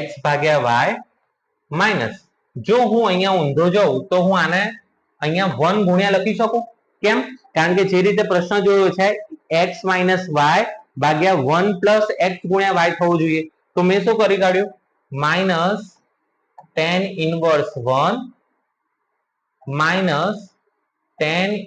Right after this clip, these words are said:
inverse y ભાગ્યા એક્સ લખી દીધું છે. ક્લિયર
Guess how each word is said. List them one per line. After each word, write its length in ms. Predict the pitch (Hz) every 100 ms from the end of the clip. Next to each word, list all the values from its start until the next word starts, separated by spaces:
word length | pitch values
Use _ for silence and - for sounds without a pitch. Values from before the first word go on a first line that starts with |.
| 170
inverse 520 | 185 160 135 175 208 - _ _ _ 127
y 520 | 120 139 151 185 170
ભાગ્યા 440 | 147 139 151 160 - 135
એક્સ 260 | 151 - 131
લખી 220 | 113 127 117
દીધું 260 | 104 107 107
છે. 100 | 123 - _ _ _ _ _ _ _ _ _ _ - _
ક્લિયર 260 | - 160 185